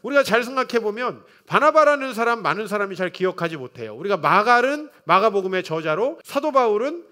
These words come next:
성경의 열세 권의 저자일 뿐만 아니라 세계 선교의 최 넘버 원으로 우리가 기억하지만요. 사실 저는 이렇게 좀 오늘 여러분에게 얘기하고 싶어요.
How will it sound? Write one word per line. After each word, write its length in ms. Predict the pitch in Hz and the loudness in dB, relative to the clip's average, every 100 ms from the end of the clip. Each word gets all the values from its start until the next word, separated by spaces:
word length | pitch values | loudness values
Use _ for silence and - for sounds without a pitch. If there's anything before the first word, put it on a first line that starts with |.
| _ | _
성경의 640 | - 285 254 240 240 294 - - | -8 -6 -4 -4 -4 -4 -8 -2
열세 400 | 175 233 - 262 | 0 0 0 0
권의 300 | 220 208 208 | 0 -2 -2
저자일 460 | 151 175 202 190 185 | -4 -2 0 0 -2
뿐만 300 | 185 165 156 | -6 -6 -6
아니라 200 | 175 208 | -4 -4
세계 320 | 247 294 285 | -4 -6 -6
선교의 760 | - 262 233 226 202 233 294 - - _ - | -8 -10 -4 -2 0 0 -2 -8 -20 _ -12
최 380 | - 277 247 - | -2 0 0 -2
넘버 280 | 170 208 214 190 | -4 -2 0 0
원으로 340 | 156 214 269 254 | 0 -2 0 -4
우리가 240 | 165 180 | -2 -4
기억하지만요. 920 | - 180 180 170 156 143 131 190 160 - _ | -2 -2 -2 -4 -8 -8 -10 -6 -6 -8 _
사실 320 | - 269 269 254 | -2 0 0 0
저는 240 | 226 226 | 0 0
이렇게 320 | 185 214 214 | 0 0 -2
좀 160 | 196 175 | -4 -4
오늘 200 | 170 175 | -4 -2
여러분에게 440 | 147 156 147 139 | -2 -4 -6 -8
얘기하고 320 | 127 123 117 | -8 -8 -10
싶어요. 380 | 110 - - 92 | -14 -20 -18 -20